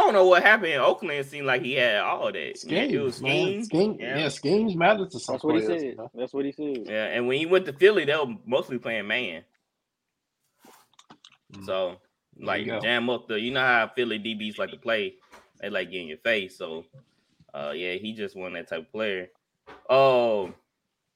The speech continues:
Speaker 1: yeah, Nnamdi, I can't really think of another Oakland corner that stood out.
Speaker 2: Charles Woodson.
Speaker 3: Charles.
Speaker 2: That's a
Speaker 1: Yeah,
Speaker 2: long
Speaker 1: before
Speaker 2: time ago.
Speaker 1: that.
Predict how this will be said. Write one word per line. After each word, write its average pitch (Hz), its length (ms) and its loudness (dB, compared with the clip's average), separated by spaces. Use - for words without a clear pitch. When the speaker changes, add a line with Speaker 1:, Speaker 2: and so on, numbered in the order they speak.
Speaker 1:
yeah, 123 200 2
Nnamdi, 147 680 0
I 101 140 -6
can't 165 200 -4
really 156 200 -4
think 147 180 -2
of 127 140 0
another 117 240 0
Oakland 110 420 -6
corner 117 300 -6
that 95 280 -6
stood 101 380 -6
out. 98 300 0
Speaker 2:
Charles 131 340 4
Woodson. 131 380 0
Speaker 3:
Charles. 113 420 -2
Speaker 2:
That's 113 160 -6
a 117 40 0
Speaker 1:
Yeah, - 20 2
Speaker 2:
long 131 220 6
Speaker 1:
before 123 200 -2
Speaker 2:
time 123 100 2
ago. - 20 4
Speaker 1:
that. 131 220 4